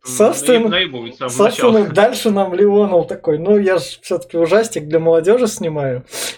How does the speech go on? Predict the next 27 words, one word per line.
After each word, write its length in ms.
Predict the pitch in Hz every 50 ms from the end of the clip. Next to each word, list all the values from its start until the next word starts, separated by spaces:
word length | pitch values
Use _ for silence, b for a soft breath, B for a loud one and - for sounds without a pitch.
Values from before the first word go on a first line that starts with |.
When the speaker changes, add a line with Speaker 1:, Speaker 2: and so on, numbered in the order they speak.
| B _
Speaker 1:
Instagram, 720 | 170 175 170 - - 190 175 170 185 190 220 240 254 240 214
тогда 240 | 190 170 165 180 190
еще 220 | 190 - - 202
это 160 | 180 165 185
было 240 | 165 165 165 165 165
актуально, 540 | 160 160 - - 175 190 202 214 214 202 170
в 20 |
две-, 140 | 156 160 160
на 160 | 156 165 175 160
две 140 | 151 156
тысячи 240 | 151 170 160 - -
пятнадцатый 480 | _ _ - 160 156 147 - - 160 151
год 180 | 151 151 147
фоткать 260 | - - 160 139 131 127
Speaker 2:
А 60 | 139
это 160 | 139 - 175
не 120 | 175 185 175
Speaker 1:
еду. 80 | 170 175 180
Speaker 2:
Instagram, 480 | 202 262 254 277 277 254 - 127 123
это 140 | 127 127 165
у 40 | 160
них, 160 | 170 190 190
Speaker 1:
Нет. 300 | 220 226 254 247 220 165
Speaker 2:
типа, 340 | - 202 - - 190 190 185 190
этот, 380 | 214 247 - - 185 151 -
Speaker 1:
Нет. 420 | - - 208 214 247 - 254 - - 117
Speaker 2:
э, 280 | 117 113 110 107 107